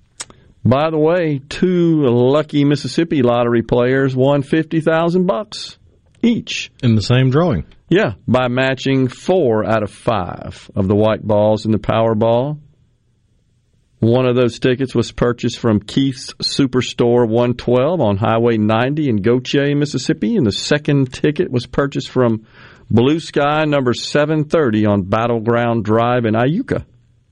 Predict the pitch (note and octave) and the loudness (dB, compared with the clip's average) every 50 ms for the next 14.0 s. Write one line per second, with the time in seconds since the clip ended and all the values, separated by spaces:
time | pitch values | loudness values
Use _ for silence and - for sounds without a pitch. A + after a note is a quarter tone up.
0 | _ _ _ _ _ _ _ _ _ _ _ _ _ _ - - G#2+ G2 F#2+ D#2+ | _ _ _ _ _ _ _ _ _ _ _ _ _ _ -2 0 2 2 2 2
1 | - A#2+ B2+ C3 - D3 D3+ D#3 D3+ C#3+ F3 G3 G#3+ F#3+ E3+ D3+ A#2+ - _ - | 0 0 0 0 0 0 0 0 0 0 0 0 -2 -2 -6 -8 -10 -8 _ -2
2 | A#2 C3 C#3+ D#3 E3 E3 D3 D#3+ E3+ G3 G#3 E3+ A2+ - _ _ _ _ _ _ | -2 0 0 0 0 0 0 0 -2 -2 -2 -6 -8 -14 _ _ _ _ _ _
3 | _ _ _ _ _ _ _ _ _ _ _ _ - D3+ D3 C3 A#2+ A#2+ C3+ C#3+ | _ _ _ _ _ _ _ _ _ _ _ _ -2 0 0 2 2 2 2 2
4 | D3 D3+ D3+ D#3 D#3 D3 C#3+ - - F3 F3 F3+ F3 F3 E3+ F3 F3 D#3+ F3 F#3 | 2 0 -2 -2 -4 -4 -4 -2 0 2 2 2 2 2 2 0 0 2 2 2
5 | G#3 A3 F#3+ E3 D3+ D3 D#3+ F#3 D#3 B2+ A2+ - - - - _ - - D#3 F#3 | 2 2 2 2 2 2 0 0 -2 -2 -4 -6 -8 -16 -20 _ -4 -2 0 0
6 | G#3 G#3 - - D3+ C3+ - G#3 B3+ A#3+ C3 - - - - - _ _ _ _ | -2 -4 -6 -6 -8 -4 -2 -4 -4 -4 -6 -10 -12 -18 -20 -20 _ _ _ _
7 | _ _ _ _ _ _ _ _ _ _ _ _ _ A2+ A#2+ A#2+ A#2+ A#2 A#2 A#2 | _ _ _ _ _ _ _ _ _ _ _ _ _ 0 2 2 2 2 2 0
8 | - - C#3 C3+ C#3 D#3 F#3+ A#3+ C#4+ C#4 D4 C#4+ - - - A3 C4 D4 C#4+ - | -2 0 0 2 2 2 2 2 0 0 -2 -2 -2 -2 -2 0 0 0 -2 -4
9 | - - - - - A#2 A2+ - - A#2+ A#2 A2+ A2 G#2+ G2 A2 G#2+ G#2+ G#2+ A2 | -8 -12 -14 -8 -6 -4 -4 -2 -2 0 0 0 0 0 0 0 0 0 0 -2
10 | G#2+ - - - - C3+ B2 B2+ C3+ C#3+ C#3 - B2 A#2 A2 C3 A#2+ - - - | -4 -8 -10 -4 -2 0 2 2 2 0 -2 -4 -4 -4 -4 -4 -6 -6 -4 -2
11 | C#3 C#3+ D3 C#3+ C3+ C3 A#2+ - B2+ B2+ A#2+ A2+ A2 A#2 B2+ C3+ C3+ C3 - - | -2 0 0 0 0 -2 0 0 0 0 2 2 0 0 0 -2 -2 -4 -4 -4
12 | F#2 F2+ G2 A#2 B2+ - - _ _ _ _ _ _ _ _ _ _ _ _ _ | -2 -2 -2 -4 -6 -10 -16 _ _ _ _ _ _ _ _ _ _ _ _ _
13 | _ _ _ _ - G#2 G2 - - - G2+ G2+ G#2 G2+ F#2+ - - - - - | _ _ _ _ -2 -2 -2 -2 -2 -2 0 2 2 0 -2 -6 -10 -14 -14 -16